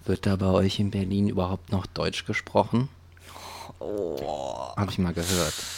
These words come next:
Speaker 1: So, ne? Und das ist ein, das ist so ein Moment, wo du ja eigentlich denkst, „Ach Gott, was ist das für eine Nazi-Scheiße?“ Aber, ähm,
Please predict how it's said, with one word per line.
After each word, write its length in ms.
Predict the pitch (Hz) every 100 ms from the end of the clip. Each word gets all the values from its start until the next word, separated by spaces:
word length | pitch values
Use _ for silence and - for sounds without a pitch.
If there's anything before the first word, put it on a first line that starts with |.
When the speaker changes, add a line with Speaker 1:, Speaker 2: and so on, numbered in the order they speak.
| - -
Speaker 1:
So, 200 | - -
ne? 260 | 80 87 101 - - - -
Und 240 | - 95 104
das 200 | 95 -
ist 200 | 113 -
ein, 240 | 104 107 -
das 180 | - 98
ist 180 | 120 -
so 80 | 110
ein 80 | 104
Moment, 680 | 104 101 113 117 117 160 - - - - - -
wo 60 |
du 80 | 101
ja 100 | 101
eigentlich 300 | 87 110 117
denkst, 320 | - 104 107 - -
„Ach 280 | 98 90 -
Gott, 180 | 98 85
was 100 | 104 90
ist 80 | 90
das 180 | -
für 60 | -
eine 120 | 87
Nazi-Scheiße?“ 960 | 82 78 82 - - - 80 71 - - - - - - -
Aber, 320 | - 95 101 - - -
ähm, 440 | - 98 92 90